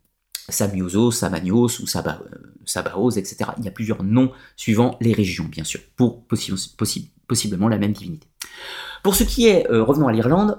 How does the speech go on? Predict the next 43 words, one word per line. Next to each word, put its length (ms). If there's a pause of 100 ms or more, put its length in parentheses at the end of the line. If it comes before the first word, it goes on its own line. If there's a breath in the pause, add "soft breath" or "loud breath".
(120)
pour 140
ce 80
qui 120
est 40
de 80
l'Irlande, 340
la 80
célébration 420
va 120
durer 440
sept 340
jours 280 (200)
et 280
elle 100
encadre 440
la 100
pleine 220
lune 300 (100)
de 200
novembre. 340 (100)
Et 60
là, 140
ça, 120
c'est 180
un 60
point 300 (120)
très 260
important. 380 (1040 loud breath)
Chez 180
les 80
Celtes, 540 (120)
il 120
y 80
a 60
un 60
calendrier 680
lunaire 580 (560)
et 60
donc 240
pas 120
de 100
calendrier 380
solaire. 260